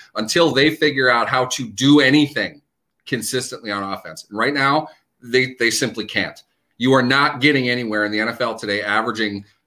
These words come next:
four point two yards a play or whatever they've had now two weeks in a row.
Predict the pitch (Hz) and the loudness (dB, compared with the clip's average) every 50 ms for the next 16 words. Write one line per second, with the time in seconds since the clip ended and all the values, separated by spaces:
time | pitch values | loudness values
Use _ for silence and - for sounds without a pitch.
0 | _ _ _ _ _ _ _ - - - - 139 135 147 151 143 - - - - | _ _ _ _ _ _ _ -20 -18 -10 -4 2 2 2 2 2 -2 -10 -6 -4
1 | 139 131 127 131 - 143 139 131 120 113 113 113 110 110 107 - - 117 107 104 | -4 -4 -4 -4 -4 -2 -2 0 0 2 2 0 0 -2 -6 -8 -4 -2 0 2
2 | 107 117 120 117 127 110 110 113 113 107 110 98 98 110 113 110 113 110 107 98 | 2 2 0 0 -2 -2 -2 -4 -6 -8 -8 -8 -6 -4 -4 -2 -2 -2 -2 -2
3 | 101 101 - - 120 107 110 113 110 - 110 98 90 90 87 87 101 110 | -2 -4 -4 -6 -6 -4 -4 -4 -6 -6 -8 -6 -6 -4 -4 -4 -4 -6